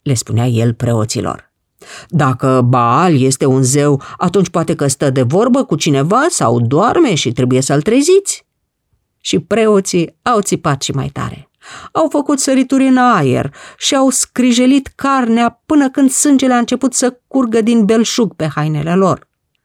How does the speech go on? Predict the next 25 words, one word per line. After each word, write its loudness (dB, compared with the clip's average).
Întreaga 0
după -4
amiază, 0
ei -2
au 2
continuat 0
frenetic 0
ritualul, 0
în 2
timp 4
ce -2
Ilie 2
veghea 0
ca 0
nu 2
cumva 2
să 0
pună 0
foc -2
pe -4
altar 0
fără -2
să -4
fie -4
observați. -4